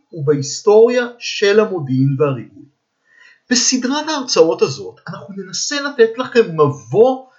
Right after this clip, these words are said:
או סוג של טעימה לתחום. אנחנו נדבר על סוכנים כפולים, אנחנו נדבר על לכידת מרגלים, אנחנו נדבר על שיטות ריגול, אנחנו נדבר על ריגול נגדי, אנחנו נדבר על משא ומתן חשאי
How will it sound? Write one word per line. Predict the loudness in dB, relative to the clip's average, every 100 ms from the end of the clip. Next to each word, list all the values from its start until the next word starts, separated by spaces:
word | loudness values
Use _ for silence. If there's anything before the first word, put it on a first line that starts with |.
| _ _
או | -4
סוג | -2 -2 -2
של | 0 0 -2
טעימה | -4 -6 -4 -2 0 -2
לתחום. | -4 -6 -10 -12 -12 _ _ _ _ _ _
אנחנו | -6 -6 -6
נדבר | -6 -2 2 4 6
על | 4
סוכנים | 0 -8 -10 -4 -2 -2
כפולים, | -6 -14 -4 -4 -4 -10 _ _ _ -10
אנחנו | -8 -6 -4
נדבר | 0 0 4 4
על | 4
לכידת | 2 -6 -8 -2 2 2 -2
מרגלים, | 0 0 0 -8 -20 _
אנחנו | _ -10
נדבר | -4 -2 0 0
על | -2
שיטות | -2 -4 0 4 4 4
ריגול, | -6 -12 -12 -18 _ _ -20 -14
אנחנו | -12 -4 -2
נדבר | 2 2 2 4
על | 4
ריגול | 2 0 0 -2 -2 2 4
נגדי, | 4 2 -4 -6 -6 -8 _ _ _
אנחנו | -2 -2 -2
נדבר | -2 -4 0 2 4
על | 2
משא | 0 -2 -4 -2
ומתן | 0 2 2 2 2 2
חשאי | 0 -4 4 4 4 -4 -16